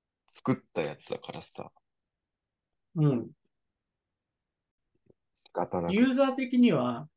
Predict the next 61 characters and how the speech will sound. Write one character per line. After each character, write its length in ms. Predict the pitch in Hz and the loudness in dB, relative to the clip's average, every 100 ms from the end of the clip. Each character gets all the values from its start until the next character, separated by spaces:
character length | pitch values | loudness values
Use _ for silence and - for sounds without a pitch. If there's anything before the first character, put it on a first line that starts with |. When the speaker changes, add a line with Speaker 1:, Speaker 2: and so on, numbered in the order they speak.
| _ _ _ _ _ _ _ _ _ - | _ _ _ _ _ _ _ _ _ 2
Speaker 2:
ラ 180 | 202 | 4
イ 100 | 226 | 4
ト 100 | 220 | 4
ニ 140 | 156 135 | 4 4
ン 140 | 127 | 0
グ 80 | 120 | -2
が 100 | 120 | 0
良 140 | 131 | 0
か 100 | 147 | 2
っ 120 | 131 - | 0 0
た 100 | 123 | -6
っ 80 | - - | -6 -10
て 60 | |
い 40 | 117 | -10
う 40 | |
の 140 | 117 | -8
は 80 | 117 | -2
あ 40 | 147 | 0
る 100 | 131 | 0
ん 100 | 127 | -8
で 60 | |
す 100 | - | -16
か？ 80 | - | -12
Speaker 1:
ん？ 140 | 135 190 _ _ _ _ _ _ _ _ _ _ _ _ _ _ _ _ _ | -12 -12 _ _ _ _ _ _ _ _ _ _ _ _ _ _ _ _ _
Speaker 2:
そ 80 | 175 | 6
れ 120 | 190 | 6
と 140 | 196 202 | 6 4
も、 360 | 151 135 123 - - | 4 2 -2 -12 -2
あ、 100 | 147 | 0
で 100 | 143 | 2
も 100 | 120 - | -2 2
待 280 | 185 233 | 4 4
望 200 | 226 226 | 4 4
だ 140 | 233 220 | 4 2
か 120 | 156 | 2
ら 100 | 123 | -2
別 260 | 120 - 143 | -4 -8 -8
に、 240 | 127 139 _ _ _ _ _ _ _ _ _ | -8 -10 _ _ _ _ _ _ _ _ _
ラ 180 | - 190 | 0 4
イ 80 | 247 | 4
ト 120 | 240 | 4
ニ 120 | 170 147 | 4 4
ン 60 | |
グ 80 | 135 | 2
が 120 | 127 | 2
い 200 | 139 165 | 4 2
い 40 | - | 0
っ 20 | |
て 80 | 131 | -4
い 80 | 117 | -6
う 20 | |
人 120 | - | -6
は 40 | 123 | -6
い 80 | 123 | -2
な 180 | 151 | 0
い 80 | 165 | 0
の 60 | 123 | -2
か、 160 | - | -10
そ 140 | 123 123 | -12 -10
ん 120 | - | -10
な。 160 | - | -12